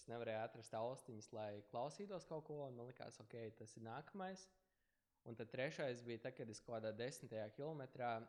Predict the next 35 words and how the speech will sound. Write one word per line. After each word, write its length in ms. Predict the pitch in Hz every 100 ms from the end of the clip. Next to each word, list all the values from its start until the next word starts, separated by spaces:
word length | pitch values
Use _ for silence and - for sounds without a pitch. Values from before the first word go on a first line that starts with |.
| -
ieskrēju 840 | 127 - - 120 110 107 110 107
vietā, 400 | 123 165 170 131 104
kur 220 | - 113 120 - _ _ _ _ -
es 120 | -
visu 200 | 131 135
laiku 180 | 131 127
skrienu 360 | - 123 123 123
pa 80 | 107
kupinām, 520 | 143 165 175 135 107
pa 80 | 113
snie-, 260 | - 175 -
jo, 220 | 143 139
jo 100 | 139
es 220 | 135 - -
skrēju 320 | 139 127 113
bez, 400 | 127 110 110 - - - _ 139
nu, 180 | 139 -
es 160 | 113
nebiju 300 | 117 110 113
izzīmējis 380 | 110 104 101 -
to 80 | 101
ceļu. 340 | - 120 107 - _ _ _ _ _ _ _ _ _ _ _ _ _ _ _ -
Un 580 | 127 123 123 123 123 127 127
es 160 | - 120
piecus 520 | - 147 175 170 123
kilometrus 520 | - 151 147 117 - -
skrēju 340 | 139 139 139
vienkārši 460 | 127 139 135 110 -
pa 80 | 110
sniegu, 480 | - 117 139 196 202 -
man 120 | 117
kājas 320 | 120 123 131 -
visas 300 | 123 - -
slapjas 460 | 123 160 202 -
ir, 140 | 196